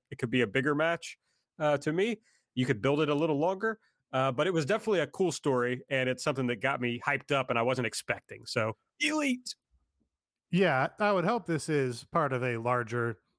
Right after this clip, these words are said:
Speaker 2: Pentagon singles push, and it seems like that's their intent, 'cause they put him in that ladder match as a single, um, and, and specifically and called attention to that.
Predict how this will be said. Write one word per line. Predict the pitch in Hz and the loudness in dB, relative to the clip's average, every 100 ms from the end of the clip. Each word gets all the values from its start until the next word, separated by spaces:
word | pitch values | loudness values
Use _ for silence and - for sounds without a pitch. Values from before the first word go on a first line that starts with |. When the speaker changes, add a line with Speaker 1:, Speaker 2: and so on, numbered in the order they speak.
| _ - | _ -2
Speaker 2:
Pentagon | 151 123 135 127 123 120 | 0 2 2 2 2 -2
singles | - 151 143 143 | -2 0 2 0
push, | - 165 170 | 0 0 2
and | 185 156 | 0 0
it | 147 - _ _ _ _ _ _ | 0 -6 _ _ _ _ _ _
seems | - 330 339 202 | -2 2 2 2
like | 180 160 | 2 2
that's | 156 - | 0 0
their | 147 143 | 0 0
intent, | 127 - 165 113 | 0 0 -2 -2
'cause | - 139 | 0 0
they | 123 143 | 2 2
put | 127 220 | 2 2
him | 170 | 2
in | |
that | 151 | 2
ladder | 131 139 135 | 2 0 0
match | 135 131 | -2 -4
as | 117 | -6
a | 120 | -8
single, | - 131 120 117 - - _ _ | -4 -2 0 0 -2 -16 _ _
um, | 123 117 110 107 - | 2 2 2 -4 -4
and, | 127 120 | 0 2
and | 117 | 0
specifically | - 127 - 117 110 127 | 2 2 2 0 2 2
and | 113 | 4
called | 123 117 | 2 2
attention | 110 117 110 117 | 2 0 2 2
to | |
that. | 113 113 110 | 2 2 0